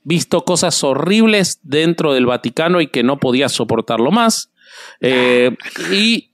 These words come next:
este, que además,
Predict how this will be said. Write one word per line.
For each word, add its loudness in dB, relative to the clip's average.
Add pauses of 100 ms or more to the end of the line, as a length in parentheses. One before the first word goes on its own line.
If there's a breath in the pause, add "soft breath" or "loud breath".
(160)
este, 0 (600)
que 0
además, 0